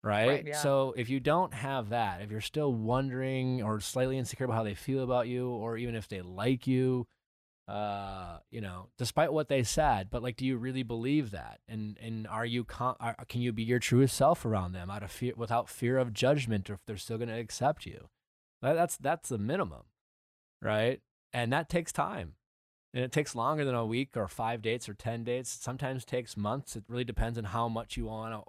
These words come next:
Speaker 1: be open and share and, and things like that. But sex isn't gonna change that. Sex doesn't bring, you know, having sex with someone in the third or fourth week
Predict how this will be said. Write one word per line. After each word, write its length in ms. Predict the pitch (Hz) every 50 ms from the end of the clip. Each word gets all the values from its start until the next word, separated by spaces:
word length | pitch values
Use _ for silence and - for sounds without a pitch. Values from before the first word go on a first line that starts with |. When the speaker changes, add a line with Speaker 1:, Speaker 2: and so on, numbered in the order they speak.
| _ _ - -
Speaker 1:
be 140 | 117 117 110
open 340 | 110 117 117 - 123 117
and 160 | 117 117 113 101
share 520 | - - 113 104 107 104 110 120 127 123
and, 160 | 107 101 104 101 -
and 140 | 113 110 104
things 220 | 110 110 113 104
like 220 | 101 110 104 101 -
that. 320 | 107 98 101 113 131 110 -
But 180 | - 113 107 - - _ _ _ _ _ _ _ _ _ -
sex 340 | - - 139 147 - - 180
isn't 180 | 160 156 147
gonna 180 | 123 123 113 104
change 340 | 95 - 95 90 87 90 90
that. 300 | 92 95 107 107 - - -
Sex 220 | - 135 131 -
doesn't 320 | - 143 131 139 120 - 113
bring, 460 | - 117 120 123 123 120 117 104 - - _ _ _ _ _ _ _ _
you 80 | 117 113
know, 140 | 110 107 - -
having 300 | - - 127 135 139 135
sex 240 | - - 131 127 - -
with 100 | 120 -
someone 640 | - 120 113 110 107 104 104 101 101 101 98 95 - -
in 100 | 113 110
the 140 | 110 110 98
third 240 | - - 113 110 110
or 60 | 101
fourth 340 | - - 110 107 98 - -
week 380 | 113 113 110 104 101 98 -